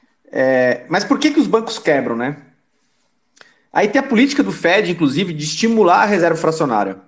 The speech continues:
O Fed, ele não deixa um banco fazer full reserve. Tinha um banco bitcoinheiro até, acho que é aquela da, da, qual é o nome da mulher lá? Aquela que tá lá no,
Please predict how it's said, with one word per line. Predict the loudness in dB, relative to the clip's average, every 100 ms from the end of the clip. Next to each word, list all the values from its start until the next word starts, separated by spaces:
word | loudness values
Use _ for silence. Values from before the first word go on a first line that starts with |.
| -18
O |
Fed, | -6 0 0 0 -2 -4 -4
ele | -2 -2
não | 0 -2 -2 -2
deixa | 2 2 0 -4 -6 -8 -10
um | -6 -2
banco | 0 0 -2 -8
fazer | -4 -2 -2
full | -2 -2
reserve. | 0 0 0 -6 -20 _ _
Tinha | -2
um | 0
banco | 0 -2
bitcoinheiro | -8 -6 -2 0 2 0
até, | 2
acho | 2 0
que | -2
é |
aquela | -4 -4
da, | -2 0 -2 -4
da, | -8 -6 -6 -10 -16 _ _ -18
qual | -12 -10
é |
o |
nome | -10
da | -8
mulher | -8 -6
lá? | -10 -14 _ _
Aquela | -4 -2 -2
que | 0
tá | 2
lá | 4
no, | 4 2 2 0 -4